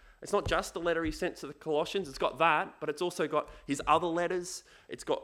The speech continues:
other books about Jesus, it's got the whole Old Testament that points to him. This is what's been handed on to us. Don't go grabbing another backpack. And so Paul says, as you, as you did receive him,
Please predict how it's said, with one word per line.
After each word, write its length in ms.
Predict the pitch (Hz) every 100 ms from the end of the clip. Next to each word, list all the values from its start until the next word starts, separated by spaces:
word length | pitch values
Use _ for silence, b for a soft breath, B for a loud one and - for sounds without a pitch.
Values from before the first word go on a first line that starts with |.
| -
other 220 | 151 180
books 280 | 156 170 -
about 300 | 165 160 -
Jesus, 280 | 151 160 143
it's 60 |
got 140 | - -
the 60 |
whole 400 | - - 180 -
Old 300 | 147 156 170
Testament 540 | - 175 - 180 175 147
that 180 | - -
points 320 | 180 175 -
to 120 | 143
him. 360 | 123 123 156 - _ _ _ _ b b b
This 200 | - 214
is 160 | 226 -
what's 180 | 180 180
been 180 | 156 139
handed 440 | - 165 175 156
on 160 | 139 165
to 200 | 160 113
us. 360 | 113 - - - _ _ _ _ _ b b b b b _ - - _ _
Don't 240 | 135 156 160
go 120 | 170
grabbing 560 | 151 151 165 143 123 -
another 320 | 135 135 143
backpack. 640 | 135 156 - - - - - - _ _ _ _ _ _ _
And 100 | 143
so 140 | 170 185
Paul 240 | 214 202
says, 380 | 196 202 143 - B B B B
as 200 | 180 160
you, 220 | 190 196 -
as 120 | 165
you 80 | 165
did 300 | 135 185 214
receive 440 | 202 - 190 233 170
him, 300 | 123 156